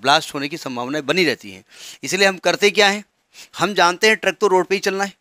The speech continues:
अर्थ का मैग्नेटिक फील्ड ख़त्म नहीं कर सकते हम, ख़त्म कर सकते हैं क्यों? उसके अगल बगल हाई मैग्नेट लगा दो, ए, अर्थ के मैग्नेट को काटते रहना नहीं हो सकता ना,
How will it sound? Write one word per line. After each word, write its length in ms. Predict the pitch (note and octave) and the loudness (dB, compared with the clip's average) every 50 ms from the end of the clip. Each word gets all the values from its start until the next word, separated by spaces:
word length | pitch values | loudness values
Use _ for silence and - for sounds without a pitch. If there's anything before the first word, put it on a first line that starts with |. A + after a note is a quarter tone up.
| _ _ _ _ _ - - _ _ | _ _ _ _ _ -20 -20 _ _
अर्थ 220 | E3+ F#3+ G3 - | 2 2 2 2
का 120 | - A3 G3 | 2 2 4
मैग्नेटिक 380 | G3 F#3 F#3 F3+ G3+ G3 G3 - | 4 2 2 2 0 0 0 -4
फील्ड 140 | G#3 G3 - | -4 -6 -4
ख़त्म 240 | D3 D3+ - F#3+ G3+ | -4 -2 0 0 0
नहीं 120 | G#3 G#3+ | 0 0
कर 120 | G3+ G#3+ G3 | 0 0 -2
सकते 280 | - G3 - - G3 | -2 -6 -2 -2 -2
हम, 120 | F#3+ F#3+ F#3+ _ _ _ _ _ _ _ _ _ _ _ _ _ _ - | -2 -2 -6 _ _ _ _ _ _ _ _ _ _ _ _ _ _ -4
ख़त्म 200 | - E3+ B3 B3 | 2 2 2 4
कर 120 | A3 F#3+ C#3 | 4 0 0
सकते 240 | C#3+ - _ G#2+ | -2 -10 _ -20
हैं 120 | G2+ F#2+ _ _ _ _ _ | -20 -20 _ _ _ _ _
क्यों? 120 | G3+ A3 A3 - - | 0 0 0 -2 -6
उसके 200 | - G3+ - - | -6 -2 2 2
अगल 200 | G#3 G3+ G#3 G#3 | 4 4 4 2
बगल 180 | G3+ G3+ A3 F#3+ | 2 2 2 2
हाई 180 | - F#3+ A3+ A#3 | 4 2 2 4
मैग्नेट 280 | G#3 G3 F3+ E3 E3+ D#3 | 4 2 2 2 2 2
लगा 160 | C#3 C3 B2 | 4 2 2
दो, 140 | A#2+ C#3 F#3 | 2 4 4
ए, 120 | A3 A3+ | 6 6
अर्थ 220 | G#3+ G3 F#3+ F3+ - | 6 6 2 0 0
के 100 | - G#3 | -2 2
मैग्नेट 260 | G3 F#3+ F#3+ F#3 F#3+ F#3+ | 2 2 0 0 -2 -4
को 80 | G3 F3+ | -4 2
काटते 360 | G3 F#3 F3+ E3+ C#3+ - F#3+ | 4 4 4 4 2 2 2
रहना 280 | F3 D3 C#3 C3 A2 G2 - _ _ _ _ _ _ | 2 2 2 -2 -4 -8 -10 _ _ _ _ _ _
नहीं 100 | E3+ A3 | 0 2
हो 100 | A3 G#3 - | 2 2 0
सकता 300 | - - - C3+ A#2+ B2 | -2 -6 -2 -2 0 2
ना, 180 | C#3 F#3 G3+ | 4 4 4